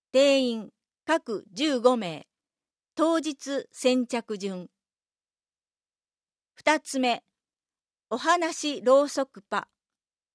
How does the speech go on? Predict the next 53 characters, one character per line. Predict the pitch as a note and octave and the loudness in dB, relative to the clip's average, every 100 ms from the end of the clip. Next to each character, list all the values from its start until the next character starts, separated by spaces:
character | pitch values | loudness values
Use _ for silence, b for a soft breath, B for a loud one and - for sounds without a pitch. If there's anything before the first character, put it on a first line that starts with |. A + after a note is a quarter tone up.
| _ _ - | _ _ -10
無 | G3 | -6
料。 | G#3+ A#3+ A3 F#3+ _ _ _ _ _ _ _ _ _ _ _ _ _ - | 2 2 2 -2 _ _ _ _ _ _ _ _ _ _ _ _ _ -10
語 | B3+ E4+ | -4 -2
り | D#4+ - | -2 -2
手 | D4 | 0
が | C4 B3+ - _ _ _ - | 2 0 -2 _ _ _ -8
お | |
話 | C4 E4 E4 D#4 - D#4 | -2 0 0 -4 -6 0
を | D4+ D4 | 2 2
覚 | D#4 D#4+ | 2 0
え | |
て | C4+ A#3+ | 0 -6
語 | G#3+ G#3 G3 | -6 -6 -4
る | F#3 F#3 - | -4 -8 -12
ス | - - | -8 0
ト | E4+ E4+ | 2 2
ー | |
リ | E4+ E4 | -2 -4
ー | D#4 | -6
テ | D#4+ | -6
リ | D#4 D4 B3+ | -4 -2 -4
ン | |
グ | G#3 G3+ | -4 -4
を | F#3 | -4
中 | - A3 B3+ | -6 -8 -6
心 | - B3+ A#3+ A#3 | -6 -6 -4 -4
に | A3+ | -6
し | - | -8
た | - G#3+ - - | -6 -4 -4 -2
プ | A3+ | -2
ロ | A3+ | 0
グ | A3 | 0
ラ | G#3 F#3 | -2 -2
ム | F3 | -6
で | D#3+ | -8
す。 | D#3+ - - _ _ _ _ _ _ _ _ _ _ _ | -10 -14 -20 _ _ _ _ _ _ _ _ _ _ _
昔 | G#3+ B3 F4+ E4+ D#4 | -6 0 0 0 0
話 | E4 D4+ C#4+ G#3 | 2 0 -4 -6
や | F3 - _ _ _ | -6 -6 _ _ _
子 | C4 | 2
供 | D#4 E4+ D#4+ | 4 4 2
向 | D#4 | 0
け | C#4 C#4 | -2 0
の | C4 | 2
お | B3+ | 0
話 | B3+ B3+ B3 - A#3+ | 0 -2 -4 -4 -6
を | A3+ - | -6 -8
楽 | G#3 A#3+ | -6 -6
し | C4 A#3 | -4 -4
み | A3+ | -4
ま | G#3 | -8
し | G3+ G#3+ | -4 -4
ょ | D#3+ | -4